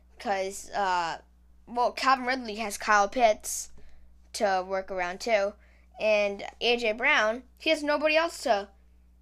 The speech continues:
uh, work around except Derrick Henry. And Derrick Henry is a running back. And Derrick Henry will be getting maybe more targets, maybe not,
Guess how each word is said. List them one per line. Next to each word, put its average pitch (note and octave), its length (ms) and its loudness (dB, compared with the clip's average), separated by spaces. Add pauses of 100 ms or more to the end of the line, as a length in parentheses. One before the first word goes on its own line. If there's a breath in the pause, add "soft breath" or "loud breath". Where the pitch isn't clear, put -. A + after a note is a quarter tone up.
(280)
uh, G3+ 260 0
work G3 240 -4
around G3 340 -4
except A#3 300 -2
Derrick A#3+ 240 2
Henry. A#3+ 320 -4
And G3 100 -10
Derrick G#3 220 4
Henry A3 220 -4
is G#3+ 100 -8
a G3+ 60 -12
running A#3 260 -2
back. G3 460 -4
And G3 300 -10 (360 soft breath)
Derrick B3 220 6
Henry B3+ 300 0
will B3 280 2
be A#3 140 -10
getting G#3 460 -2 (680)
maybe C4 380 0
more D#4 220 0
targets, D4+ 500 0
maybe B3 260 -2
not, A#3+ 300 2